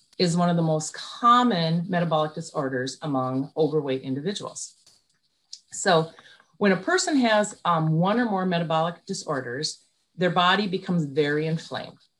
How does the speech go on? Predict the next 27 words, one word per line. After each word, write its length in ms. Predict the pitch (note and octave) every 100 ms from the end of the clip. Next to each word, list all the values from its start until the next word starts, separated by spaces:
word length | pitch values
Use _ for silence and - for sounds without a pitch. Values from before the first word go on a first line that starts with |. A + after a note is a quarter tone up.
| _ _ _
So 680 | - - E3+ D#3+ D3+ D3 C#3+
that 180 | D3+ D3+
means 220 | E3 D#3
everything, 520 | G3 A#3+ A3+ G3 A#2 -
including 440 | C3 C#3+ C#3 D#3
the 140 | F3+
organs. 640 | G3 G#3+ G3+ - - - - _ _
So 120 | -
then 180 | F#3 G3
the 120 | G#3
organs 520 | - B3 D4+ D4+ C4 -
aren't 360 | E3+ E3+ E3+ - _
working, 720 | - F3+ G3 F#3+ D#3 D3 D#3 D#3+
um, 500 | D3 C3+ C3+ C3+ C3+ _ _ _ _ _
optimally. 640 | D#3+ G#3 - C#3+ - - - _ _ _ -
So, 680 | - A3 G3+ G3+ G3 F#3+ F#3
um, 300 | E3+ E3 E3
we 100 | G3
always 300 | G#3+ A#3+ -
hear 180 | A3 G#3
about 260 | F#3 F3+
how 220 | E3 F3
we 100 | E3+
need 240 | D#3+ D#3+ D#3
to 180 | - E3
have, 320 | D#3 D3+ D3 -
um, 360 | C#3+ C#3 C#3